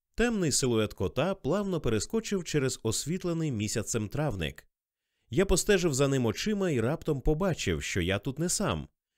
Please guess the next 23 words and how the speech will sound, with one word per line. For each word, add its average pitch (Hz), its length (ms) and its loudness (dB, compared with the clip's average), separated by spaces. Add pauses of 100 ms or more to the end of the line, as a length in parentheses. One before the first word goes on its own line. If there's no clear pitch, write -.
(140)
Кроків 180 380 2
за 131 220 0
п'ятдесят 113 760 -2
від 87 160 -2
мене, 170 480 -2 (100)
відокремившись 151 920 -2
від 95 260 -2
тіні 101 280 -2
сусіднього 87 560 -2
будинку, 170 480 -2
стояв 127 520 0
якийсь 104 420 -4
чоловік. 87 600 -2 (640)
Встромивши 175 800 2
руки 147 240 2
в - 80 -2
кишені, 165 680 0 (320)
він 175 260 2
дивився 160 460 2
на 123 120 0
срібний 151 720 -2
розсип 101 440 0
зірок. 87 400 0